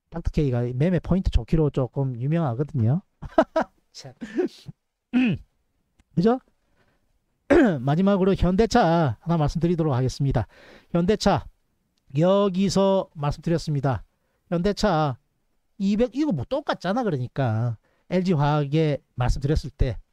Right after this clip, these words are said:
하고 이렇게 이백사십 일 하나 빼고 다 돌려냈으니, 그죠? 이백사십 일까지 충분히 노려볼 수 있다. 그 다음 어떻게 됩니까? 뻥뻥뻥뻥. 어머나! 이백사십 일도 넘어서고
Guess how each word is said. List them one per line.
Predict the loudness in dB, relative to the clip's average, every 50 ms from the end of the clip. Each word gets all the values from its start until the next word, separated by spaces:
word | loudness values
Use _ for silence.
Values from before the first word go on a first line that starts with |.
| _ _ _ _ _ _ _ _
하고 | _ _ -6 -6 -6 -6 -10 -12 _ _ _ _ _ _ _ _ _ _ _
이렇게 | -6 -6 -2 0 0 0 0 -4 -8 _ _ -6
이백사십 | -4 -2 0 0 0 0 0 -2 -2 -2 -2
일 | 0 0
하나 | 0 0 0
빼고 | 0 -2 -2 -2
다 | -2 -2 -2 0 0
돌려냈으니, | 0 0 0 0 0 0 -2 -2 -2 -2 -2 0 0 0 0 0 -2 -4 -6 -12 _ _ _ _ _ _ _ _
그죠? | -8 -4 -4 -4 -4 -8 _ _ _ _ _ _ _ _ _ _
이백사십 | -6 -4 -2 -2 -2 -2 -4 -4 -4 -4 -6
일까지 | -4 -2 -4 -4 -4
충분히 | -6 -6 -4 -4 -2 0 2
노려볼 | 2 2 2 2 0 0
수 | 0 -2 -4
있다. | -2 -2 -2 -2 -2 -6 _
그 | -2 0
다음 | 0 0
어떻게 | 0 0 0 0
됩니까? | 0 0 -2 -2 -4 -4 -6 -8 _
뻥뻥뻥뻥. | -6 -6 -6 -6 -4 -6 -6 -6 -4 -8 -8 -10 -10 -6
어머나! | -2 -2 0 2 2 2 0 -2 _ _ _ _ _ _ _ _ _
이백사십 | -8 -6 -4 -4 -2 -2 -4 -4 -2 -2 -2 -2 -2 -4 -4
일도 | -2 -2 2
넘어서고 | 2 4 4 4 4 2 4 4 2 2 2 2 2 4 4 4 2 2 0 -4